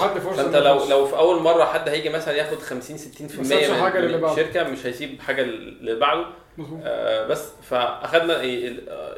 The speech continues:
Speaker 2: كنا بن-، لسه بندسكاس في ال-، في الأجريمنت ديت، وف-، على نص ألفين و-، يعني، قررنا إن إحنا نعمل ريبراندنج من Basher
Speaker 1: غيرتوا
Speaker 2: جوبز.
Speaker 1: اسم بقى من
Speaker 2: بالظبط.
Speaker 1: بشر جوبز؟ آه.
Speaker 2: بالظبط. وخ-، واخترنا وظف دوت كوم. آه، وبعد كده،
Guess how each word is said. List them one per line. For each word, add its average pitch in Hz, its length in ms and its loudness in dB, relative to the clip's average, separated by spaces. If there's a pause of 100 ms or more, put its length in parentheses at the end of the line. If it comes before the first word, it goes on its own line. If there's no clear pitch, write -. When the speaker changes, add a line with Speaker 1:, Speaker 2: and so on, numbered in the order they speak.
(100)
Speaker 2:
كنا 139 160 -4
بن-، 131 140 -6
لسه 151 260 -2
بندسكاس 123 540 -6
في - 60 -10
ال-، 113 140 -10
في 110 120 -16
الأجريمنت 127 540 -6
ديت، 156 240 0 (540)
وف-، 113 880 -8 (380)
على 127 220 0
نص 147 220 -4
ألفين 127 300 -6
و-، 139 180 -4
يعني، 113 220 -6 (500)
قررنا 156 220 4
إن 165 40 2
إحنا 160 120 0
نعمل 147 220 0
ريبراندنج 143 680 0 (240)
من 113 220 -8
Basher 135 160 0
Speaker 1:
غيرتوا 190 200 4
Speaker 2:
جوبز. 185 120 0
Speaker 1:
اسم 196 200 -4
بقى 175 120 2
من 175 80 -4
Speaker 2:
بالظبط. 180 320 2
Speaker 1:
بشر 139 100 -8
جوبز؟ 214 280 -4
آه. 170 80 -12
Speaker 2:
بالظبط. 131 280 0
وخ-، 123 200 -10
واخترنا 120 880 -2
وظف 123 460 -2
دوت 120 100 -12
كوم. 139 320 -6 (640)
آه، 107 800 -2 (160)
وبعد 113 640 0
كده، 127 380 0